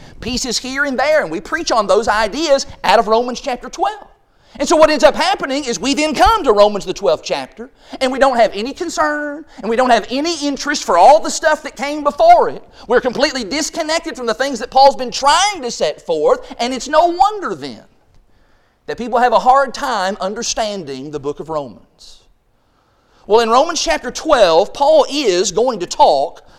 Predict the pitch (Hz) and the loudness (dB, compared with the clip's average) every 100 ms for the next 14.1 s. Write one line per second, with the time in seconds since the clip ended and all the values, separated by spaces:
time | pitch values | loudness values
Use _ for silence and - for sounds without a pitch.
0 | - 208 202 220 214 247 190 185 233 269 | -2 4 6 6 4 2 2 2 0 0
1 | - - 185 170 175 190 - - - 202 | -4 -6 -4 -4 -4 -6 -14 -20 -8 -6
2 | - - 247 226 220 247 202 139 113 - | -6 -4 -4 -4 -4 0 0 -2 -8 -20
3 | _ _ _ _ _ - 262 254 247 - | _ _ _ _ _ 0 2 2 0 -6
4 | 285 294 285 - 294 277 220 180 175 196 | -4 -4 -6 0 4 6 4 2 2 0
5 | 190 220 269 220 - 196 165 175 175 185 | 2 0 2 0 -4 -8 -6 -4 0 2
6 | 180 185 262 240 135 139 151 147 - - | 4 2 0 -4 -8 -12 -10 -10 -4 0
7 | 277 269 262 - - 220 240 254 - 226 | 0 2 0 -2 -8 -8 -8 -10 -16 -14
8 | - 240 160 - 113 87 _ _ _ _ | -6 -2 -2 -6 -18 -20 _ _ _ _
9 | 180 254 311 - 320 269 285 302 233 165 | 0 2 2 0 -4 -4 -6 -6 -6 -8
10 | 110 90 _ _ _ _ - - - 277 | -12 -18 _ _ _ _ -20 -16 2 6
11 | 311 359 285 302 320 320 - 294 285 240 | 8 8 6 2 0 -2 -6 -6 -4 -2
12 | 226 269 269 156 98 _ - - - 311 | -2 0 -2 -4 -10 _ -20 -20 -6 -2
13 | 339 339 330 - - 370 - - 175 143 | 0 0 -2 -4 -6 -2 -2 -2 -8 -8
14 | 180 | -10